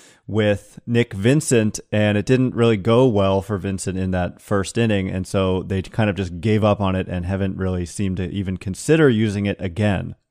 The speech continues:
But these Los Angeles Dodgers are the perfect team to use an opener against,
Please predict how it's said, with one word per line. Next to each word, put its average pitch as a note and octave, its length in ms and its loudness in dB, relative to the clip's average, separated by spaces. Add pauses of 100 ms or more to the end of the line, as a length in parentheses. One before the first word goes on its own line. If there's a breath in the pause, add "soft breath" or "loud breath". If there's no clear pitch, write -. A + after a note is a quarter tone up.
(1000 soft breath)
But B2 340 6
these C#3 300 2
Los D3+ 220 6
Angeles C#3 340 2
Dodgers A#2+ 420 4
are A2 80 0
the G2+ 80 -6
perfect C#3+ 540 -2
team C3+ 300 2
to A#2+ 100 -4
use A2+ 340 2
an G#2 140 0
opener G2+ 480 0
against, F2+ 680 -4